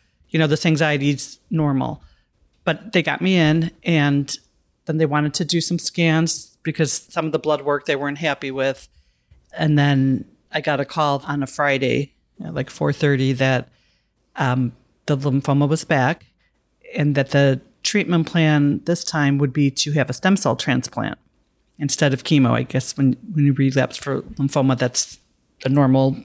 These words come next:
procedure to do next. So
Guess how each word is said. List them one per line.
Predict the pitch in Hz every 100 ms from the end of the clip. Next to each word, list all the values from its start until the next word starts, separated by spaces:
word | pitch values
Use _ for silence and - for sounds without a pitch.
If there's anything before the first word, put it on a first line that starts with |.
| -
procedure | 147 - 139 131 131 147 _ -
to | - 143
do | 139
next. | 139 - - - _ _ _ _ _ _ _
So | - - - 185 160 160 151 147 139 -